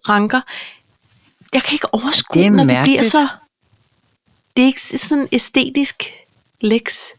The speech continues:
Speaker 1: men det er hyggeligt, det er der, ikke?
Speaker 2: Altså, det er jo, det er jo det, jeg synes, at, altså, når jeg tænker på julen i min barndom, så tænker jeg på de her voksne kvinder med,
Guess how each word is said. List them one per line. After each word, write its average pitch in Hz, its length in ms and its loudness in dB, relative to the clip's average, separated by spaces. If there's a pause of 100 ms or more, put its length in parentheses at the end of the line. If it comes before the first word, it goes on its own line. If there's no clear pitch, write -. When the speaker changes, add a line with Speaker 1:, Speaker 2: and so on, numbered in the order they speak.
Speaker 1:
men 220 160 0
det 240 80 2
er - 180 -4
hyggeligt, 285 360 -2
det 165 120 2
er 160 100 0
der, 196 80 -2
ikke? 208 120 2
Speaker 2:
Altså, 202 260 0 (160)
det 226 60 4
er 214 40 6
jo, 214 140 2 (180)
det - 20 4
er 220 80 6
jo 214 40 4 (100)
det, 226 120 4
jeg 240 140 4
synes, 220 500 2 (140)
at, 175 140 -2 (140)
altså, 202 220 2
når 202 100 4
jeg 202 400 4
tænker 208 360 2
på - 140 -4
julen 202 300 -2
i 214 40 2
min 196 200 2
barndom, 165 480 -2
så 233 140 -4
tænker 220 340 0
jeg 226 100 0
på 220 100 -6
de 220 160 -4
her 220 240 -2 (880)
voksne 214 400 0
kvinder 202 480 0 (920)
med, 202 400 2